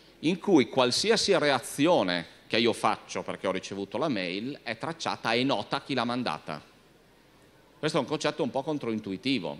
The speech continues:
perché chi manda normalmente manda una mail al buio, non sa cosa succede dall'altra parte. L'ha letta, non l'ha letta, eh,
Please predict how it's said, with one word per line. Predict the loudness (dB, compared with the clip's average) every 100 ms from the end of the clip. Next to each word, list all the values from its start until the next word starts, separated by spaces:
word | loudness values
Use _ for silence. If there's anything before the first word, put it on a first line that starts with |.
| -14
perché | -18 -8 -4 -4 -6
chi | -4
manda | -2 -2 -2 -2
normalmente | -2 -2 -4 -4 -6 -6
manda | -4 -4 -4
una | -4
mail | -2 -2
al |
buio, | -2 -2 -2 -4
non | -4
sa | -4
cosa | -4 -8
succede | -8 -6 -4
dall'altra | -2 -4 -6 -6
parte. | -6 -6 -8 -16 -18 _ -20 -20 -20 -20 -20 _ _
L'ha | -2
letta, | 0 0 -2 -4
non | -2
l'ha | 0
letta, | 0 0 -2 -4 -4 -4 -12 -20 -20 -20 _ -6
eh, | -2 0 0